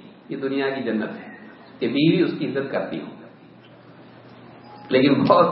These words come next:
ہاں، کٹھن چیز ہے یہ، اپنے آپ کو سنبھال کے، کیوں باہر سب سے سنبھال کے رکھ سکتے ہیں، سارے لوگوں کے ساتھ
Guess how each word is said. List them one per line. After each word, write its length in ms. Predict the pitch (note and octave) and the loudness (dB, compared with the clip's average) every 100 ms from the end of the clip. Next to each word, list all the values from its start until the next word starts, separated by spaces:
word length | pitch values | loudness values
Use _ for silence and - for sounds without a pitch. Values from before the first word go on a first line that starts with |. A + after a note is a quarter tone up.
| - - - - | -2 -12 -18 -6
ہاں، 240 | C3 D3+ E3+ | 2 4 4
کٹھن 320 | C3 F3 D3+ | 2 2 0
چیز 240 | - C3 C3 | 0 -2 0
ہے 80 | |
یہ، 180 | G#2 F2+ - - - - - | 0 -2 -6 -14 -18 -18 -4
اپنے 280 | G#2+ B2 C3 | -2 0 4
آپ 240 | C3+ - | 4 4
کو 60 | C3+ | -2
سنبھال 320 | A#2+ A#2 C3 - | 0 4 4 2
کے، 60 | - | -6
کیوں 140 | F3+ F3 | -4 2
باہر 320 | F3+ F3+ F3+ | 4 4 2
سب 80 | - | -4
سے 100 | F#3 | -4
سنبھال 300 | E3 E3 E3+ | -2 0 -2
کے 80 | E3+ | -2
رکھ 120 | E3 | -4
سکتے 240 | E3+ - | -4 -4
ہیں، 100 | D#3 | -6
سارے 420 | F3+ E3+ F3+ E3 E3 | 0 2 4 2 -2
لوگوں 300 | F#3 F3 E3+ | -4 -4 -6
کے 100 | D#3+ | -4
ساتھ 320 | D3 E3 | 0 0